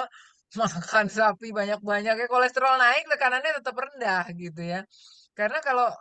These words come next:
eh, orang muda itu biasanya elastisitas pembuluh darahnya itu baik gitu ya. Jadi, eh, bisa jadi pembuluh darahnya itu lebar sehingga kolesterolnya tinggi tapi nggak kena stroke karena si pembuluh darahnya masih elastis. Ya,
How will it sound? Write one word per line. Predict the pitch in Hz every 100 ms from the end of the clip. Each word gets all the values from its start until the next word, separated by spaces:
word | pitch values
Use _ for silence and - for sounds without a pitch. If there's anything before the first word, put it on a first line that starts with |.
| -
eh, | 208 214 214 202 _ _ _ 214
orang | 214 214 220
muda | 285 254 180 165 160
itu | 165 233
biasanya | 196 180 190 220 190
elastisitas | 190 190 - 190 190 185 -
pembuluh | 180 175 170
darahnya | 170 170 175 175
itu | 220
baik | 165 151 - -
gitu | 147 143 147
ya. | 151
Jadi, | 147 160 196 269 _ - - - -
eh, | 170 170
bisa | 165 185 180
jadi | 165 165 160 262
pembuluh | 208 190 180 180
darahnya | 170 165 170 175 170
itu | 165 180 170 170
lebar | 165 156 147 175 226
sehingga | 226 202 165 160 170 220 226 _ _ _
kolesterolnya | 165 165 170 170 170 175
tinggi | 165 165 170 247
tapi | 220 170 233
nggak | 196 139
kena | 170 156 147
stroke | 139 202 220
karena | 170 151 156 185 214
si | - 185 170 165
pembuluh | 165 160 160 156
darahnya | 160 165 185
masih | 180 147
elastis. | 139 139 - 135 131 _ _ _
Ya, | - 151